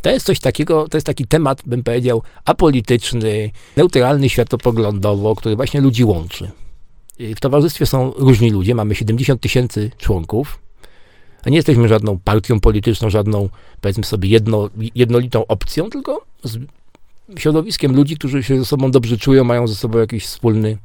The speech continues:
cel i pewne,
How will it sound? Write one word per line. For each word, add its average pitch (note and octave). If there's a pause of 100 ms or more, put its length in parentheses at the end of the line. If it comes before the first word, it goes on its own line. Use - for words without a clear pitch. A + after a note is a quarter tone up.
(120)
cel G#2 (920)
i C3 (300)
pewne, C#3+